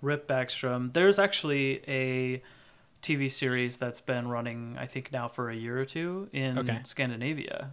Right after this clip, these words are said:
Speaker 1: And,
Speaker 2: Probably,
Speaker 1: uh,
Speaker 2: again,
Speaker 1: about
Speaker 2: based on the
Speaker 1: Backstrom.
Speaker 2: book.
Speaker 1: It is Backstrom.
Speaker 2: Oh, okay.
Speaker 1: Uh, I would
Speaker 2: Backstrom?
Speaker 1: imagine based on the book as well.
Speaker 2: Is there an umlaut on the O? I feel like there should be if there isn't.
Speaker 1: Likely,
Speaker 2: <laughs>
Speaker 1: y-, yet also unlikely. I don't know.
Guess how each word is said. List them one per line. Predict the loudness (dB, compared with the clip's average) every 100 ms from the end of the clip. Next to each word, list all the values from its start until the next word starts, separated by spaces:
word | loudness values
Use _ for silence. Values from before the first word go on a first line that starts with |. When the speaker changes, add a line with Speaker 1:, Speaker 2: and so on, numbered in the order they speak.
| -10
Speaker 1:
And, | -6 -4 -4 -6 -10 0
Speaker 2:
Probably, | 6 6 6
Speaker 1:
uh, | 2 0
Speaker 2:
again, | 0 2
Speaker 1:
about | 10 10
Speaker 2:
based | 10 6
on |
the | 4
Speaker 1:
Backstrom. |
Speaker 2:
book. | -2 -2
Speaker 1:
It | -2
is | 2
Backstrom. | 4 2 0 -10 -12 -12 -12 -4
Speaker 2:
Oh, | -2
okay. | -2 -8 -14 -20 -2 0
Speaker 1:
Uh, | 2 0 2
I | 4
would | 10
Speaker 2:
Backstrom? | 10
Speaker 1:
imagine | 10 6 -2 -2
based | -2 -2 -4 -6 -4
on | -2 0 -2 -6
the | -8
book | -4 -4 -4 -10 -16 -8
as | -8 0
well. | 4 6
Speaker 2:
Is |
there | 6
an | 4
umlaut | 2 2 4 2 2
on | 0
the | -2 0
O? | -2 -4 -6
I |
feel | -4 -4
like | -4
there | -4
should | -4 -4
be | -6
if | -8
there | -8
isn't. | -10 -10 -14 -18 _ _ _ _ _ _ _ _ _ _ _ _ _ _ _ _ _ _
Speaker 1:
Likely, | -4 2 2 2 -2 -2 -4 -12 _
Speaker 2:
<laughs> | -20 6
Speaker 1:
y-, | 6 6 2 -8
yet | -8 -8 -2 2 2
also | 2 2 2 2
unlikely. | 2 0 -2 -4 -8 0
I | 2
don't | 2 2
know. | -2 -8